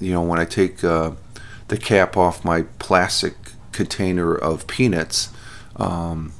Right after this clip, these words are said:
uh, when the peanuts are gone, I rinse out the, the,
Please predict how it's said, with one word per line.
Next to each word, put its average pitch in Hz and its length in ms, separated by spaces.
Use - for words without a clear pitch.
uh, 107 440
when 95 200
the 82 60
peanuts 98 380
are 85 60
gone, 87 440
I 85 300
rinse 90 300
out 80 220
the, - 100
the, 80 420